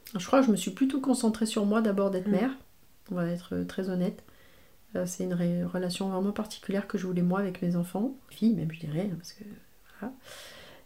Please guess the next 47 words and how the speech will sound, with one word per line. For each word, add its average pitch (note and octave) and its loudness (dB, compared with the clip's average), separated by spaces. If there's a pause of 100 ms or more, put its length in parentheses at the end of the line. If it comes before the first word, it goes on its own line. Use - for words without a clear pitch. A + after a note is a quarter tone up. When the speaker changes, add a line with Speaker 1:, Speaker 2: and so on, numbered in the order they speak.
(160)
Speaker 1:
Et, E3 0
euh, D#3+ -2
après - 2
par F#3+ -2
contre C4 8
c'est G3 0
vrai G#3 4
que F3+ 0
papa F3 2
était G3+ 0
un F3+ 2
papa F3 -2
investi, G#3 2
un G#3+ 4
papa F3 -2
gâteau. G3+ 4
Euh, F3+ 4 (300)
après G#3+ 6
il G#3 6
avait E3+ 4
plus A#3 2
d'interrogations G3+ 4
que F#3+ -4
moi G#3 4
peut-être G3+ -2
par F#3 -2
rapport G3 2
à F#3 0
l'éducation, F#3 -2
tout - -8
ça. G#3 -4 (640)
Parce F3+ -2
que - -6
moi G#3 6
j'avais G3 4
eu, G#3 6
euh, F3 4
cette F3 -4
chance G3+ 0
d'avoir F3+ 0
une F#3 -2
maman F#3 -2
assistante F#3 -6
maternelle G3 0
où F#3 -2
j'avais E3+ 2
Speaker 2:
Mm. G3 0